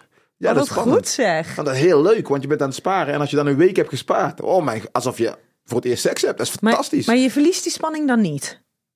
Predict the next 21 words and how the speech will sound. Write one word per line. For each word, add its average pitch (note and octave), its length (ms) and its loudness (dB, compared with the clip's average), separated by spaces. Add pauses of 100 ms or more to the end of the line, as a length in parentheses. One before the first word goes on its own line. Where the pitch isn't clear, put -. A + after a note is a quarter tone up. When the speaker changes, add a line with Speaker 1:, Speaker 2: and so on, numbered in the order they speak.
(200)
Speaker 2:
Gewoon G3+ 340 0
door G3 200 2
de F3+ 60 -2
drukte F3+ 320 -4
van F3+ 120 -4
de E3+ 80 -2
dag D#3 420 2
en D#3 360 -2 (160)
Speaker 1:
Nee, G3+ 360 4
de, B2+ 180 2
soms A#2+ 240 -2
is A2+ 100 -4
het A2 100 -2
niet A#2 160 -2
eens A2+ 120 -4
drukte. D3 300 -4
Soms C#3 160 0
is C#3 60 -2
het B2+ 100 -8
gewoon A#2+ 260 0
leuk F3+ 280 4